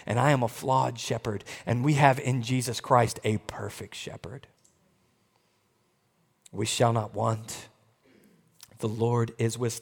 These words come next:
with us. In the midst of the wrongs done to us,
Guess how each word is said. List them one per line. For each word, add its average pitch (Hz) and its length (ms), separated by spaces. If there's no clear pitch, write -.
with 123 200
us. - 160
In 151 100
the 151 60
midst 165 260
of 143 120
the 139 100
wrongs 147 420
done 151 420
to 185 340
us, - 400